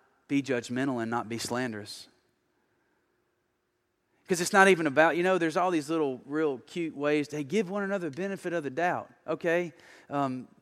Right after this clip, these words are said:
assume the best, don't believe, wait, believe the best, don't assume the worst. Good, that's great, that's cute too, it really is. But here's the deal. That's a cookie cutter world.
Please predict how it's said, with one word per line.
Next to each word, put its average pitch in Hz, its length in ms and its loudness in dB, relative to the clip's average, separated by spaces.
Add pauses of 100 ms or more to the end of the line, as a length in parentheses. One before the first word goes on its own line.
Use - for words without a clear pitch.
(160)
assume 196 460 -4
the 160 60 -6
best, 165 380 2
don't 185 200 -2
believe, 165 320 2
wait, 135 200 0
believe 180 300 4
the 165 80 -2
best, 185 300 2
don't 190 160 -2
assume 180 340 -4
the 156 80 -2
worst. 170 300 -2 (380)
Good, 151 380 2 (100)
that's 190 180 -4
great, 196 280 4
that's 160 160 -4
cute 165 280 -4
too, 123 240 -2
it 156 120 -2
really 185 260 4
is. 101 240 -2 (1300)
But 208 140 8
here's 247 180 6
the 202 80 -2
deal. 175 280 2 (1080)
That's 269 180 6
a 240 80 10
cookie 226 380 2
cutter 196 320 6
world. 147 400 0